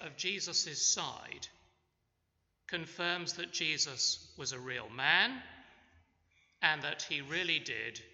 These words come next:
die. Now, friends, that is really important, because there have been people who say that, well, you know, Jesus, he really didn't take on flesh.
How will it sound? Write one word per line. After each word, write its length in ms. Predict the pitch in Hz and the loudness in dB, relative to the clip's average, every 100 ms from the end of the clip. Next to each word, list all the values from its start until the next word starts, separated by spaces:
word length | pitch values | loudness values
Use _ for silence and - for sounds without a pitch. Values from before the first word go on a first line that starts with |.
| - _ - | -20 _ -4
die. 440 | 143 131 110 110 117 - - _ _ - - _ _ _ _ _ _ _ _ _ | -2 0 -4 -8 -12 -16 -20 _ _ -20 -20 _ _ _ _ _ _ _ _ _
Now, 140 | 180 175 | 0 2
friends, 440 | - 202 202 196 - | 4 4 4 0 2
that 180 | 202 208 - | 2 2 0
is 180 | 165 143 | -6 -4
really 260 | 147 147 | -4 -2
important, 680 | 139 135 139 135 151 - - - _ _ _ _ _ _ _ _ - - - - | -4 -8 -14 -16 -12 -8 -8 -10 _ _ _ _ _ _ _ _ -20 -20 -20 0
because 380 | 190 190 214 - | 0 4 2 4
there 120 | 196 | 4
have 340 | 175 294 311 - | 6 4 4 2
been 220 | - 151 - | 0 0 -4
people 500 | 143 123 139 147 185 - - - | -6 -6 -8 -8 -10 -14 -20 -8
who 140 | - 208 | -2 2
say 300 | - 214 208 | 4 4 4
that, 160 | 202 220 220 | 2 -4 -4
well, 200 | 214 220 | -4 -4
you 80 | 214 | -2
know, 140 | 208 | -2
Jesus, 600 | 190 220 208 - - - | -2 -4 -6 -2 0 0
he 140 | - 208 | -2 -6
really 260 | 170 156 | -4 -4
didn't 300 | 143 143 143 | -4 -8 -12
take 220 | - 143 - | -8 -8 -8
on 140 | 139 127 | -12 -12
flesh. 520 | - 143 - - | -12 -10 -6 -4